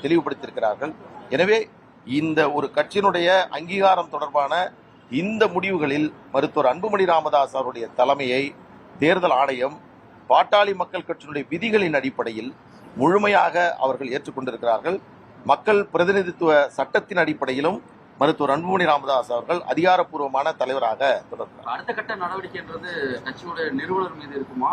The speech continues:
Speaker 2: இல்ல இப்படி ஒவ்வொருத்தரா வந்து?
Speaker 1: அதாவது மருத்துவர் ஐயா அவர்கள் நிறுவனர், அதில் எந்த மாற்று கருத்தும் இல்லை. அவர் நிறுவனராக இருக்கிறார், நிறுவனராக தொடர்கிறார். எனவே இப்பொழுது எங்களுக்கு,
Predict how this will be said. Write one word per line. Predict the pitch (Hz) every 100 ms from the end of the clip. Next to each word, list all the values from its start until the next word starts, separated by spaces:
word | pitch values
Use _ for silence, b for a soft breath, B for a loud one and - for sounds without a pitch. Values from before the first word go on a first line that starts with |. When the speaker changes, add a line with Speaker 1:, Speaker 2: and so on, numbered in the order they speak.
| 165
Speaker 2:
இல்ல | 135 127
இப்படி | 117 139 123
ஒவ்வொருத்தரா | 131 156 170 175 160 143 113 131
வந்து? | 131 156 -
Speaker 1:
அதாவது | 123 170 143 170 135
மருத்துவர் | 131 160 139 127
ஐயா | 156 185
அவர்கள் | 175 160 165 175 131
நிறுவனர், | 143 139 110 - - - -
அதில் | - 120 120
எந்த | 131 151
மாற்று | 135 143 139
கருத்தும் | 135 131 131
இல்லை. | 120 135 165
அவர் | 113 120 117
நிறுவனராக | 123 147 139 127 131
இருக்கிறார், | - 123 160 - - - - 113
நிறுவனராக | 131 143 135 120 -
தொடர்கிறார். | 117 110 113 143 - - -
எனவே | 107 139 185
இப்பொழுது | 147 - 170 143 160 160 - - - -
எங்களுக்கு, | 123 147 147 135